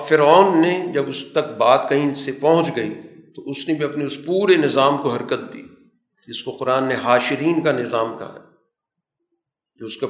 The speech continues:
پورا کا پورا نیچے سیٹ اپ تھا، اس کے ناظمین تھے، جو بھی اس کے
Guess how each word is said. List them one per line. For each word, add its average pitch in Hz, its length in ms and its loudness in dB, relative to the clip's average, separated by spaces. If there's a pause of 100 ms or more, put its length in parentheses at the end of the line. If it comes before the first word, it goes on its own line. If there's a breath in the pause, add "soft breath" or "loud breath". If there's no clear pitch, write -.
پورا 147 200 2
کا 143 180 0
پورا 131 200 0
نیچے 131 320 -6
سیٹ 143 240 0
اپ - 200 -6
تھا، 120 120 -4
اس 117 180 -8
کے 120 120 -6
ناظمین 123 640 -4
تھے، 113 200 -8
جو 131 180 -8
بھی 123 80 -8
اس - 140 -10
کے - 140 -16